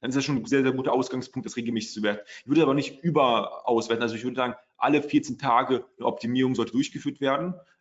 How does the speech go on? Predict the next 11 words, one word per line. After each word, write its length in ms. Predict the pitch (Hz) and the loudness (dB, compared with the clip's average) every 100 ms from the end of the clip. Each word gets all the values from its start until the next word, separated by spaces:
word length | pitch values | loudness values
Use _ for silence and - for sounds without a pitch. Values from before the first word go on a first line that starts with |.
| - | -8
ähm, 120 | 117 | -4
und 160 | 131 - | -2 -2
setzt 380 | 147 156 - | 0 0 0
euch 220 | 131 131 135 | 0 0 0
Parameter, 640 | 123 117 127 131 92 87 | -2 2 2 2 -4 -2
sagt, 340 | 117 123 - | 0 0 -2
hey, 220 | 135 123 - | -4 -4 -2
ab, 300 | 120 - - _ _ _ _ _ 127 | -2 -2 -16 _ _ _ _ _ -2
wenn 200 | 135 131 | -2 -2
ein 220 | 135 - | -6 -8
Keyword 560 | - 151 139 135 - | -6 -2 0 0 -6